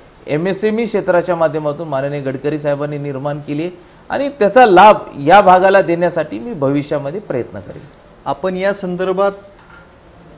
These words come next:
Speaker 2: गडकरी साहेबांना भेटून लातूर जिल्हा, जसं आपल्या लातूरला आपण म्हटल्याप्रमाणे की शेतीमध्ये जर पाहिलं तर तूर ही मोठ्या प्रमाणात पिकली जाते, तर याचं cluster करून कशा प्रकारे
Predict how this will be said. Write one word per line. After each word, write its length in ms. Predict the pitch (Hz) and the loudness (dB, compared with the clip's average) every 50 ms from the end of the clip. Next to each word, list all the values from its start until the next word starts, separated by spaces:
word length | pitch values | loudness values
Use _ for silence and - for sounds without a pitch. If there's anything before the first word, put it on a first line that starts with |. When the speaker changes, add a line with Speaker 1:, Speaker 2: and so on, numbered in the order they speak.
| - - - 139 | -20 -20 -12 -8
Speaker 2:
गडकरी 400 | 139 147 151 143 - 180 196 196 | -6 -6 -6 -4 -2 0 0 0
साहेबांना 580 | 190 190 175 170 175 170 175 180 180 180 190 190 | 0 -2 -2 -4 -2 -2 -2 -4 -4 -4 -6 -4
भेटून 480 | 175 170 170 165 165 180 170 170 160 131 - - - - - - - - - - | -2 -2 -2 -2 0 -2 -4 -4 -4 -8 -12 -16 -20 -20 -20 -20 -20 -20 -16 -8
लातूर 500 | 127 127 131 135 135 - - 180 180 175 | -2 0 0 0 0 -2 -4 -4 -4 -4
जिल्हा, 440 | 165 165 160 156 156 160 151 - - - - - - - - 139 | -4 -2 -2 2 2 2 2 0 -2 -8 -18 -20 -20 -16 -10 -10
जसं 200 | 139 135 - 156 | -8 -4 -2 -2
आपल्या 240 | 147 147 147 151 | -2 -2 -2 0
लातूरला 500 | 151 151 143 143 143 - 151 143 151 147 | 2 2 2 0 0 -6 -8 -4 -2 -2
आपण 240 | 147 147 147 151 147 | -2 -2 -2 -6 -6
म्हटल्याप्रमाणे 840 | 143 147 147 143 139 139 143 139 143 143 143 143 143 139 139 143 139 | -6 -6 -8 -8 -6 -6 -6 -6 -4 -6 -4 -4 -4 -4 -4 -4 -6
की 480 | 135 - - 139 139 139 139 139 139 - - | -8 -8 -8 -6 -6 -6 -6 -6 -8 -12 -12
शेतीमध्ये 600 | - - 143 135 139 143 139 139 139 131 143 143 | -8 -8 -6 -6 -4 -4 -4 -4 -4 -4 -6 -6
जर 140 | 139 143 139 | -6 -6 -6
पाहिलं 360 | - 143 143 143 131 139 143 | -4 -4 -4 -2 -2 -4 -4
तर 180 | 139 151 143 147 - - - - - - - - | -6 -6 -10 -10 -12 -18 -20 -20 -20 -14 -6 -2
तूर 220 | 240 233 202 143 110 - - - - - - _ _ _ - | 2 4 4 2 2 -2 -12 -20 -20 -20 -20 _ _ _ -10
ही 60 | 175 175 | -8 -6
मोठ्या 360 | 175 175 175 175 - 185 185 | -6 -6 -6 -4 -2 -4 -2
प्रमाणात 500 | 185 180 175 165 165 165 165 170 175 175 175 - - | -2 -2 -4 -2 -2 -4 -4 -4 -6 -6 -8 -10 -10
पिकली 320 | 185 170 - 196 190 196 | -8 -6 -4 0 0 0
जाते, 480 | 170 156 135 - - - - - - - - - - - - - - | 2 2 0 0 -2 -6 -16 -18 -20 -20 -20 -20 -20 -20 -18 -12 -6
तर 80 | 170 | -4
याचं 300 | 170 170 175 170 170 196 196 202 - | -2 0 -2 -2 -4 -6 -8 -4 0
cluster 460 | 180 190 185 185 - - 208 220 208 | 2 2 2 0 0 0 2 2 2
करून 440 | 202 - 196 185 170 160 147 139 127 | 2 0 2 2 2 0 0 -2 -6
कशा 360 | - - 165 143 - 208 214 | -8 -8 -8 -4 0 0 0
प्रकारे 540 | 214 208 196 185 185 190 185 180 190 190 | 2 0 -2 -4 -2 0 0 2 2 0